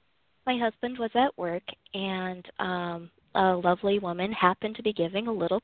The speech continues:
presentation on Reiki there. And he remembered that I was learning meridians and stuff, and so he came home and said, "Hey, hon, um,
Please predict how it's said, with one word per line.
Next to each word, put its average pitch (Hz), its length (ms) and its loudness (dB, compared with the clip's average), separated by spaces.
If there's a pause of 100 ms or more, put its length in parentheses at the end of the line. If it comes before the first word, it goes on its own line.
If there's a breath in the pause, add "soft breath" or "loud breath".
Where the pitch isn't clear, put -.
presentation 196 960 -2
on 247 200 6
Reiki 269 440 4
there. 147 300 0 (1000 soft breath)
And 220 340 -2
he 233 160 -2
remembered 220 580 -6
that 175 140 -2
I 160 160 -2
was 180 160 -8 (320)
learning 175 500 -6
meridians 202 680 4
and 226 140 -6 (120)
stuff, 175 300 2 (200)
and 202 340 -2 (200)
so 190 320 4 (160)
he 190 320 0 (100)
came 202 200 0
home 202 420 -4
and 208 140 -6 (100)
said, 214 240 4
"Hey, 349 500 8
hon, 254 480 4
um, 208 380 4